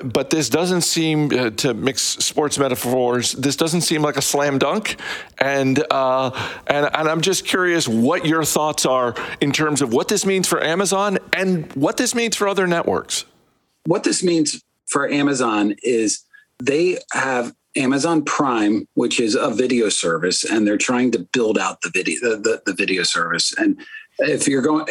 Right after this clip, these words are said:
Speaker 2: if you have an entertainment-focused video service, you have a lot of competition.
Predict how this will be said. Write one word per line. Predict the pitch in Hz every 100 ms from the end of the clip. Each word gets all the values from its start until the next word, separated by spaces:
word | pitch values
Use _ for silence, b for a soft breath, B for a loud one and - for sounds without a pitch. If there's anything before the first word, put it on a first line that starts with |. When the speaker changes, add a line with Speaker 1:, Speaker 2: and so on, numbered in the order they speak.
| -
Speaker 2:
if | 135 151
you |
have | 151 151
an | 127 -
entertainment-focused | 135 147 147 139 127 120 - - 113 101 104 - - 92
video | 101 151 143
service, | 92 98 95 92 -
you | 131
have | - 107
a | 90
lot | 90 98 104 104
of | -
competition. | - 95 87 - 95 - - 98